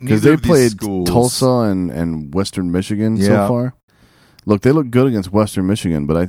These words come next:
Speaker 1: anybody would, right? Any, any divi-,
Speaker 2: Yeah,
Speaker 1: like, serious
Speaker 2: so
Speaker 1: school.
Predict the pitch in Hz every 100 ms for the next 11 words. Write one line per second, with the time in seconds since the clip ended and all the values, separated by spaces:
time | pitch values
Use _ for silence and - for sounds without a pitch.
0 | - 62 - - 117 110 82 76 73 87
1 | 55 64 73 78 - 113 98 104 107 85
2 | 64 - 90 127 147 131 85 73 71 101
3 | - 135 113 90 76